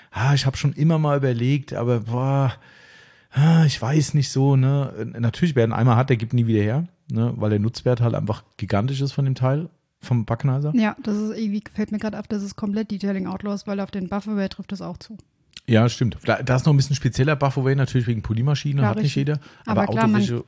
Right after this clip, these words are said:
Speaker 2: man
Speaker 1: und
Speaker 2: kann die halt auch in, entweder in die Schublade legen oder sowas, oder man hat sie dann eben schön. Also, ähm,
Speaker 1: Die Maschinen,
Speaker 2: genau,
Speaker 1: ja, ja,
Speaker 2: richtig.
Speaker 1: klar, ja.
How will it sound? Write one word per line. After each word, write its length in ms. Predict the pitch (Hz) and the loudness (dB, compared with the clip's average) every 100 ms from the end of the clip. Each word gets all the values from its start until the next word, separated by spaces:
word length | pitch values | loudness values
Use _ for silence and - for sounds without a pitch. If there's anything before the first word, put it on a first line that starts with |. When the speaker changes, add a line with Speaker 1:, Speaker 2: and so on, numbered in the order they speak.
| - | -2
Speaker 2:
man 100 | 202 | 0
Speaker 1:
und 80 | 202 | 0
Speaker 2:
kann 280 | 185 208 208 | 0 -2 0
die 120 | 180 | -2
halt 160 | 208 | -4
auch 140 | 208 202 | -6 -8
in, 260 | 208 202 | -6 -4
entweder 280 | 208 196 202 | -4 -4 -2
in 60 | 196 | -4
die 100 | 185 | -4
Schublade 400 | 214 233 226 226 | -8 -8 -6 -6
legen 380 | 220 226 247 240 | -6 -4 -4 -4
oder 180 | 233 233 | -6 -6
sowas, 360 | 240 262 240 - | -6 -6 -8 -10
oder 200 | 214 202 | -6 -4
man 180 | 202 185 | -4 -4
hat 140 | 202 | -6
sie 80 | 208 | -6
dann 160 | 202 | -6
eben 200 | 196 196 190 | -6 -8 -6
schön. 260 | 240 170 - _ - | -6 -6 -12 _ -14
Also, 480 | 196 185 185 185 175 _ 262 | -10 -8 -8 -10 -14 _ -8
ähm, 200 | 208 190 | -6 -2
Speaker 1:
Die 80 | 101 | 0
Maschinen, 380 | 98 - 107 78 | 0 0 -2 0
Speaker 2:
genau, 180 | 220 101 | 2 4
Speaker 1:
ja, 60 | |
ja, 60 | 92 92 92 | 4 0 -4
Speaker 2:
richtig. 160 | - | -6
Speaker 1:
klar, 300 | - 92 82 - 127 | -6 -6 -6 -10 -4
ja. 200 | 95 | -4